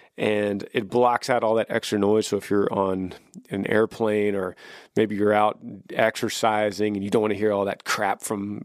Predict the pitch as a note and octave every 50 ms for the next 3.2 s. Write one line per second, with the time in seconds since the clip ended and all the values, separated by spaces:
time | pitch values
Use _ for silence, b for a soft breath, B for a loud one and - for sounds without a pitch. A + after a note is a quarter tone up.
0 | - A2+ A#2 G#2+ G#2+ G2+ A2 - - - G#2+ G2+ G2+ G#2 G#2 G2+ - B B B
1 | B B B B B - G2+ G2+ G2 G2+ - - - - E3+ F3+ F#3 B2 A#2+ C#3
2 | C3+ - - A2 G#2+ G2 G#2+ - A2 G2+ G2 G2 - G2+ F#2+ - G#2 G2 F#2+ F#2+
3 | F#2+ G2 - -